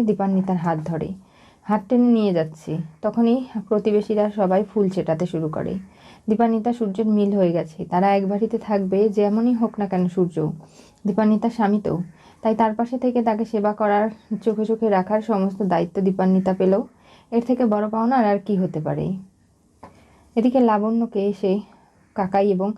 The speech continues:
বাকিরা বলে যে, "ওই যে সূর্য আর দীপা আসছে, অভিনয়টা কিন্তু ঠিক করে করতে হবে।" সূর্য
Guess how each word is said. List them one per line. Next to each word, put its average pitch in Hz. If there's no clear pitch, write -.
বাকিরা 196
বলে 180
যে, 175
"ওই 196
যে 214
সূর্য 208
আর 208
দীপা 190
আসছে, 165
অভিনয়টা 214
কিন্তু 240
ঠিক 240
করে 170
করতে 160
হবে।" 156
সূর্য 254